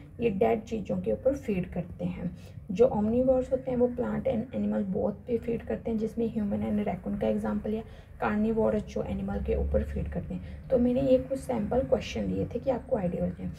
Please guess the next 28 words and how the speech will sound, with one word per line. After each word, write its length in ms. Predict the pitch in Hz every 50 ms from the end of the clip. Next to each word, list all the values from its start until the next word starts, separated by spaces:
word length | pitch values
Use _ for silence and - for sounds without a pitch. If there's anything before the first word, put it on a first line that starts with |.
| - - - - - - -
अब 160 | 226 240 247 -
जो 160 | 262 320 330
हमारी 420 | 294 285 277 269 240 226 202 240 226
next 340 | 214 226 226 - - - 233
video 320 | 208 196 185 202 202 226 -
आने 260 | - 190 185 185 180
वाली 300 | 180 180 180 185 185 202
है 100 | 214 208
उसमें 340 | - 208 202 - - 226 226
हम 200 | 220 214 214 208 - -
cover 220 | 208 196 196 185 - -
करेंगे 340 | 214 185 185 180 185 220
अपनी 420 | - - - - - 208 226 254 254 240 - - - - - - - 214
ecology 640 | - - - 240 208 196 185 180 - - 240 294 - - - - - - - - - - - - - - - - - - - - - -
population 580 | 196 180 - - 190 175 180 180 - - 185 - - - - -
या 80 | 233 - -
population 600 | - 220 214 - 214 214 208 - - - - -
of 220 | 220 240 - -
ecology, 520 | - - - 185 185 180 175 - - 90 78 - - 76 76 73 73 - - - - - - - - - - - - - - - - - - - - - - - -
ठीक 160 | 220 214 -
है। 120 | 247 247 247 - - - - - - -
उसमें 300 | 240 233 - 254 254 262
आपको 460 | 269 - 233 226 233 - - 269 269 277 - - 214
age 260 | 202 202 208 202 - -
pyramid, 500 | 226 214 208 208 208 202 202 202 - - - - - - - - - - - -
जिसमें 280 | 208 208 - 226 220
से 140 | 214 - 220
numerical 580 | 214 214 208 202 202 185 208 - - 214 208